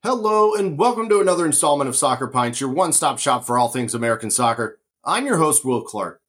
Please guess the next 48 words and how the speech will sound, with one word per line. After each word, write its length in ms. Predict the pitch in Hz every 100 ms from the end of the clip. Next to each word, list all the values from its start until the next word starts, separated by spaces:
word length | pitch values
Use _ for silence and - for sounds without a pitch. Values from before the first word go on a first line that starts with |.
| _ _ _ _
If 100 | 170
you 100 | 220
aren't 180 | 233 226
familiar, 380 | 226 214 220 214
Soccer 300 | - 202 202
Pints 320 | 196 202 185
is 140 | 196
an 80 | 185
American 420 | 185 185 190 190
soccer 340 | 175 170 160 160
podcast 520 | 147 147 156 151 -
where 100 | 160
we 100 | 190
cover 360 | 190 208 208 -
everything 480 | 180 208 196 208 190
we 100 | 175
can 280 | 180 170
about 260 | 131 101 80
U 140 | 104
S 160 | 85 -
soccer, 480 | 185 165 170 160 - _ -
Americans 540 | 120 104 - 92 85
in 160 | 82 85
Europe, 320 | 180 175 - _ _
Major 260 | 101 101 85
League 380 | 92 156 226 -
Soccer, 500 | 208 180 185 170 -
and 200 | 131 127
many 280 | 127 135 139
other 220 | 120 127
exciting 420 | 120 - 110 107
topics. 500 | - 147 - - - _ _ _
Not 200 | 127 147
only 200 | 156 160
that, 200 | 156 165
but 80 | 156
we 140 | 165
also 260 | 165 170 190
enjoy 300 | 165 156 170
a 20 |
nice 220 | 165 165
pint 240 | - 160 175
or 80 | -
two 180 | 131
during 240 | 110 113 110
these 160 | 104
chats. 300 | - 107 87
So 220 | - 127